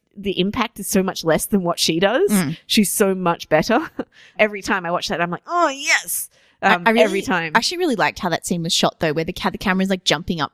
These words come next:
Speaker 2: the stairs and back down again, and in, like, in that, um, casino. That's really well done.
Speaker 1: It is. I love that bit. That's one of the standout scenes for me. I really love it.
Speaker 2: Mm.
Speaker 1: So, yeah, I thought she was amazing.
Speaker 2: Yes,
Speaker 1: But
Speaker 2: um,
Speaker 1: I, I think all of the women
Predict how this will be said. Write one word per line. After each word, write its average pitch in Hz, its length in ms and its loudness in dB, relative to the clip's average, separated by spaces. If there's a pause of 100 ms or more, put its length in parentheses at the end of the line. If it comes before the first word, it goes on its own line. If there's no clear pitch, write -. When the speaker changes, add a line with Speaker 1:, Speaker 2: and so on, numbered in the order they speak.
Speaker 2:
the 185 80 -6
stairs 127 440 0
and 165 80 -6
back - 200 -2
down 151 240 0
again, 156 320 -4
and 160 180 -6
in, 185 140 -2 (400)
like, 170 200 0
in 175 80 -4
that, 160 140 -4 (160)
um, - 180 -8
casino. 185 400 -4
That's - 440 -2
really 175 260 2
well - 140 -8
done. 92 320 -6
Speaker 1:
It 190 100 4
is. 165 240 0
I 170 80 4
love 170 200 -2
that - 140 -8
bit. - 160 -16 (300)
That's - 240 -4
one 175 160 -2
of 151 80 -2
the 165 60 -8
standout 147 580 0
scenes - 320 -10
for - 80 -12
me. 151 140 -6
I 151 60 -6
really 139 200 -6
love 139 200 -8
it. - 120 -8
Speaker 2:
Mm. 165 320 -2 (140)
Speaker 1:
So, - 160 0
yeah, 226 300 2 (100)
I 175 240 2 (160)
thought - 200 -2
she - 100 -4
was - 100 -6
amazing. - 340 -16 (160)
Speaker 2:
Yes, 226 300 2
Speaker 1:
But 185 180 2
Speaker 2:
um, 180 180 2
Speaker 1:
I, 180 100 2
I - 20 0
think 180 320 -8
all 165 200 2
of 160 100 -8
the 110 60 -18
women 156 380 -8